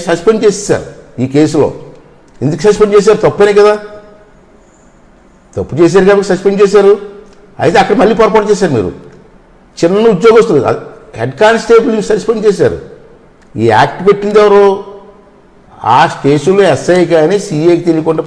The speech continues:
కేసు పెట్టరు కదండి. మరి వాళ్ళని ఎందుకు తప్పించారు మీరు? వాళ్ళ మీద ఎందుకు కేసు పెట్టలేదండి? ఎస్ఐ మీద, సీఐ, సీఐ మీద పాప అమాయకులు హెడ్ కానిస్టేబుల్ సస్పెండ్ చేస్తారండి? ఇది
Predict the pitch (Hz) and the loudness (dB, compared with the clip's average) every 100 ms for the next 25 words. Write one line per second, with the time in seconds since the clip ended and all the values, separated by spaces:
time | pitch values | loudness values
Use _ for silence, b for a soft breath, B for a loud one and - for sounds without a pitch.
0 | - 147 147 156 151 156 160 160 180 - | -6 -6 -4 -4 -4 -6 -6 -8 -12 -16
1 | - _ _ _ _ _ _ _ _ _ | -20 _ _ _ _ _ _ _ _ _
2 | - _ _ _ _ _ _ _ _ _ | -20 _ _ _ _ _ _ _ _ _
3 | _ - 143 139 - 175 202 196 196 202 | _ -2 2 4 4 4 2 2 0 0
4 | 202 - 202 196 180 160 170 180 185 185 | -4 0 0 2 2 2 0 -2 -2 -4
5 | 170 180 185 175 180 156 135 170 175 170 | -4 -6 -6 -6 -4 -6 -4 -2 -2 -2
6 | 160 160 160 160 151 160 131 139 147 156 | -4 -6 -4 -4 -6 -8 -8 -4 -4 -2
7 | 151 170 - - - - - - - _ | -4 -4 -8 -20 -20 -20 -20 -20 -20 _
8 | _ - - _ _ _ _ _ _ _ | _ -20 -20 _ _ _ _ _ _ _
9 | 113 131 120 135 156 143 143 120 104 - | -2 2 2 4 2 4 4 4 0 -10
10 | - - 101 107 151 151 135 147 127 110 | -20 -12 -6 -4 2 2 2 2 2 -2
11 | - 139 131 127 139 131 127 - - - | -2 0 0 0 0 0 2 0 -2 -6
12 | - - - - - - - - - | -8 -12 -18 -20 -20 -20 -20 -20 -10